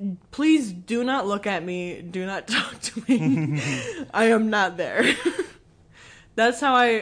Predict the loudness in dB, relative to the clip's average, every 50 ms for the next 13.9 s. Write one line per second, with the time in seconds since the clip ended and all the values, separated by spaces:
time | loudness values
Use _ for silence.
0 | -2 -2 -2 -2 -2 -2 -2 0 2 2 4 2 2 2 0 -2 -4 -4 -4 -6
1 | -6 -6 -8 -8 -8 -10 -10 -12 -14 -16 -14 -14 -14 -14 -14 -14 -16 -14 -14 -16
2 | -16 _ _ _ _ _ _ _ _ _ _ _ _ _ _ -4 0 2 2 2
3 | 0 -2 -6 -10 -12 -6 -4 -4 -4 -4 -6 -10 -8 -10 -10 -10 -10 -18 -18 -20
4 | -20 _ _ _ _ _ _ _ _ _ _ _ _ _ -20 -20 -20 -20 _ _
5 | _ _ -20 -12 -6 -2 2 4 4 4 4 4 4 4 2 2 0 -4 -12 -14
6 | -14 -16 _ _ -4 0 0 2 0 0 -4 -6 -8 -6 -6 -6 -6 -6 -8 -8
7 | -6 -6 -6 -6 -8 -12 -16 -8 -8 -8 -8 -8 -14 -16 -14 -16 -18 -20 _ _
8 | _ _ _ _ _ _ _ _ _ -20 -20 -20 -16 _ -2 -2 0 0 -2 -4
9 | -4 -4 2 6 6 8 8 8 6 6 8 8 8 10 8 6 4 2 -6 -12
10 | -12 -4 2 4 6 6 6 4 2 0 -2 -2 -2 -4 -4 -4 -4 0 0 0
11 | 0 0 -2 -4 -4 0 0 2 2 2 2 0 -4 -6 -8 -10 -10 -10 -10 -6
12 | -4 -4 -2 -2 0 0 0 -2 -2 -4 -6 -6 -8 -8 -10 -12 -16 -20 -14 -8
13 | -6 -4 -4 -4 -2 -2 0 0 2 0 0 0 -4 -6 -6 -12 _